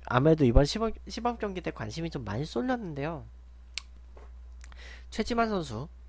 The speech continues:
네, 오래오래 좀 잘 머물러서 이번엔 좀 적응 좀 잘 할 수 있기를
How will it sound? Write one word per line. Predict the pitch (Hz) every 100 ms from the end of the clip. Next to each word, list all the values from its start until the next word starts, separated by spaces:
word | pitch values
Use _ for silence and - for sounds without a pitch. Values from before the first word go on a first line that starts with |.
| - - -
네, | 110 98 92 - - - -
오래오래 | 113 143 190 165 120 135 170
좀 | - 147
잘 | 147
머물러서 | 123 120 123 127 170
이번엔 | 208 190 190 190
좀 | 196
적응 | - 156 170
좀 | 180 170
잘 | 160 165
할 | 180
수 | -
있기를 | 180 - 175 165